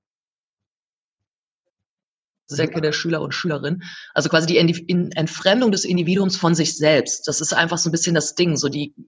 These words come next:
Speaker 2: Kids, also es fängt ja eigentlich im jungen Alter an, das darf man ja nicht vergessen. So der, das Problem, das beginnt leider schon recht früh, dass den, äh, jungen Menschen immer nur vermittelt wird, ein-, wie sie aussehen sollen, welchen Idealen sie entsprechen müssen, was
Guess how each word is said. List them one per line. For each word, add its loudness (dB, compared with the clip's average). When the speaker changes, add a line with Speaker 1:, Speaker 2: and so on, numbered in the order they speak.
Speaker 2:
Kids, -4
also 0
es -2
fängt -2
ja 2
eigentlich 0
im -4
jungen 0
Alter 0
an, 0
das -4
darf 0
man 0
ja -2
nicht -4
vergessen. -2
So -2
der, 2
das -6
Problem, 2
das -2
beginnt -6
leider 0
schon -4
recht -6
früh, -2
dass -2
den, 2
äh, 0
jungen 2
Menschen 2
immer 2
nur 2
vermittelt 0
wird, -2
ein-, -2
wie -2
sie 2
aussehen 0
sollen, 2
welchen 2
Idealen 2
sie -2
entsprechen -4
müssen, -2
was -2